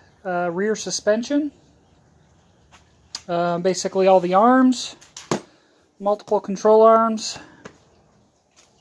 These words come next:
as well as springs,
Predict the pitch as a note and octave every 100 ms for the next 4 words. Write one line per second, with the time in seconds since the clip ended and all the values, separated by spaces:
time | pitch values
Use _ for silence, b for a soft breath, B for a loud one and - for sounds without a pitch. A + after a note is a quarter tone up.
0 | _ _ _ _ - F3+ E3 F3+ F3+ E3+
1 | - - F3+ F3 F3 E3+ F3 B3 C#4+ -
2 | -